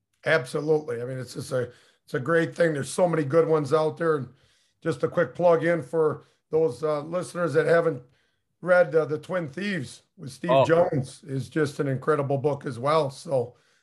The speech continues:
Speaker 1: always learning, that growth mindset, getting better, and more and more kids are, are getting into the books. And, and that's what I really like to see.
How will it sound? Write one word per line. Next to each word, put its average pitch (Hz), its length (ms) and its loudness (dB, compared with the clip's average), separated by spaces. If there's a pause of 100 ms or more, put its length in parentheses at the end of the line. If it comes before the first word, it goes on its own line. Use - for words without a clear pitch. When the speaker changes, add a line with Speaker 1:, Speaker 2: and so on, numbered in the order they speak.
Speaker 1:
always 190 360 2
learning, 196 420 0
that 170 180 2
growth 180 280 -2
mindset, 175 520 -4
getting 170 260 -6
better, 175 380 4
and 139 160 -2 (260)
more 202 180 2
and 233 80 2
more 233 200 6
kids 226 400 -4
are, 143 260 -2 (380)
are 160 100 -4
getting 156 360 -4
into 147 180 -4
the 139 80 -6
books. 143 380 -2
And, 139 180 -10
and 127 160 -6
that's 170 180 -2
what 165 140 2
I 165 40 6
really 156 300 2
like 135 240 -2
to 127 80 -16
see. 117 300 -12